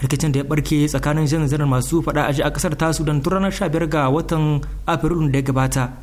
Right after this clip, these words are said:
ya dai sanadin mutuwar ɗaruruwan mutane tare da jikkata dubbai, a daidai lokacin da miliyoyi ke tserewa daga muhallansu.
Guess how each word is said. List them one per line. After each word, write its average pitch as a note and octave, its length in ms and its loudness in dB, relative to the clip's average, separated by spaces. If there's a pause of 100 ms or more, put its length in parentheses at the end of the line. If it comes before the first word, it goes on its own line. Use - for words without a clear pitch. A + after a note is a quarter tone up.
(160)
ya C#3 140 2
dai D#3 100 2
sanadin D3 320 2
mutuwar D#3 320 0
ɗaruruwan D#3 320 2
mutane C3+ 420 2
tare C3 220 2
da C3 60 0
jikkata C#3+ 260 -2
dubbai, B2 400 0 (480)
a A#2 80 -2
daidai C3+ 160 2
lokacin D3 380 0
da C3+ 100 2
miliyoyi E3 400 2
ke C3+ 240 2
tserewa C#3 400 2
daga C3 300 0
muhallansu. C3 680 0